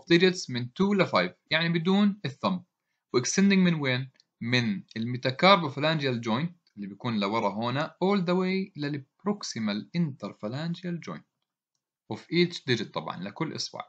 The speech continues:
اخر اشي بدنا نحكي عنه هو الانرفيشن للبوستيريور كومبارتمنت اوف ذا فور ارم اللي هو نيرف واحد، شو سميناه؟ الراديال نيرف.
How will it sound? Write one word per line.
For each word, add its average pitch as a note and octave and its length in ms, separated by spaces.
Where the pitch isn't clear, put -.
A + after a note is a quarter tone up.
اخر G#3 240
اشي G3+ 160
بدنا D#3 120
نحكي F3 220
عنه D#3 300
هو D3 560
الانرفيشن C#3+ 1160
للبوستيريور A#2+ 880
كومبارتمنت E3+ 600
اوف C#3 100
ذا B2 80
فور G#2 320
ارم - 140
اللي E3+ 120
هو G3+ 180
نيرف F3+ 260
واحد، G#2+ 320
شو F3 80
سميناه؟ D3+ 560
الراديال C3 440
نيرف. D2+ 180